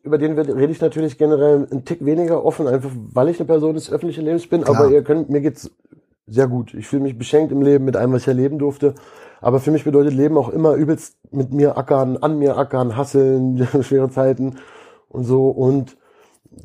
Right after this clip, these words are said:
Speaker 1: die tauchten immer wieder auf, die Substanzen. Ja, ähm, jetzt ist es, sag ich mal, würd ich mal sagen, alles cool. Und damit macht man eigentlich fast ein ganzes neues Thema auf, nämlich Thema Cannabis. Das würde ich viel eher als ein, als, als, als eine Selbstmedikation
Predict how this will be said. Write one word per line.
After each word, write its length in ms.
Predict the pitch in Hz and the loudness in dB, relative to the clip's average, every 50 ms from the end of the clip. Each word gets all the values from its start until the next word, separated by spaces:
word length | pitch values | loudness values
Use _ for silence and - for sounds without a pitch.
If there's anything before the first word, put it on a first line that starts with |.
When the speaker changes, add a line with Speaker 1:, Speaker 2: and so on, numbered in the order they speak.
| _ _ _ - | _ _ _ -4
Speaker 1:
die 80 | 139 131 | -2 0
tauchten 340 | - 120 147 - - - - | 2 2 0 0 0 -2 -2
immer 220 | 120 143 135 107 | 2 2 2 2
wieder 180 | 123 127 139 113 | 2 0 0 0
auf, 140 | 113 110 | 0 -4
die 80 | - 117 | -4 -6
Substanzen. 640 | 110 113 104 - - 107 110 104 - 107 104 107 - | -6 -6 -8 -6 -6 -6 -6 -4 -6 -8 -8 -8 -8
Ja, 400 | 120 120 123 139 135 - - - - | -4 -2 0 0 0 -2 -6 -8 -4
ähm, 360 | 131 123 127 127 127 127 127 - - _ _ _ - - _ _ - | -2 0 0 0 0 -2 -4 -12 -20 _ _ _ -20 -20 _ _ 0
jetzt 240 | - 151 170 - 226 | 0 0 0 0 -6
ist 160 | 220 220 - | -8 -8 -8
es, 140 | 196 - - | -14 -12 -12
sag 300 | 170 160 151 160 165 170 | -12 -6 -2 -2 -2 -2
ich 100 | - - | -2 -2
mal, 200 | 170 165 151 135 | -2 -2 0 -2
würd 140 | 143 147 - | -4 -6 -6
ich 100 | - - | -2 0
mal 100 | 165 139 | 0 2
sagen, 180 | 123 131 127 | 2 2 0
alles 240 | - - 113 101 - - - - | 0 -2 -6 -8 -10 -14 -8 -4
cool. 320 | 175 190 208 214 208 - _ | 0 2 2 2 0 -4 _
Und 480 | - - 151 139 135 123 131 - - - _ - - _ _ _ _ _ _ _ _ _ _ | -2 0 0 0 0 -2 -6 -14 -20 -20 _ -20 -20 _ _ _ _ _ _ _ _ _ _
damit 200 | - 127 131 135 | -2 0 0 2
macht 260 | 120 127 120 113 - 139 | 2 0 -2 -2 0 0
man 100 | 131 98 | 2 2
eigentlich 200 | 120 123 - - | 2 -2 -2 -4
fast 180 | - 123 - | -8 -6 -4
ein 40 | 127 | -4
ganzes 200 | 123 123 117 110 | -4 -4 -4 -4
neues 200 | 127 123 113 107 | -2 -2 -2 -2
Thema 220 | - - 185 190 185 | -2 -2 -2 0 0
auf, 120 | 170 147 | -2 -2
nämlich 180 | 139 131 120 - | -2 -6 -6 -6
Thema 220 | - 131 123 120 | -6 -4 -4 -4
Cannabis. 500 | - 123 123 117 117 131 147 147 143 139 | -4 -2 0 2 2 2 2 0 -6 -6
Das 160 | - 123 107 | -8 -10 -4
würde 140 | 113 127 123 | -2 -2 -2
ich 60 | 120 - | -2 -2
viel 160 | - 135 120 | -2 -2 -2
eher 480 | - - 123 123 127 131 120 110 - _ _ _ _ _ _ _ _ _ _ _ | 0 2 2 4 4 4 4 2 -2 _ _ _ _ _ _ _ _ _ _ _
als 260 | - 117 107 - - | -12 -12 -12 -8 -6
ein, 280 | 113 117 113 110 101 | -4 -4 -4 -4 -6
als, 200 | - - 104 - | -8 -10 -10 -8
als, 300 | - 104 107 - - - | -8 -8 -8 -8 -10 -12
als 200 | - - 110 - - | -12 -12 -10 -6 -4
eine 160 | 117 123 117 | -2 -2 0
Selbstmedikation 960 | 92 117 127 127 131 151 143 131 - 131 - - 127 147 165 185 180 151 - | 2 0 0 0 0 -2 -4 -2 -4 -6 -4 2 4 4 4 2 0 -6 -10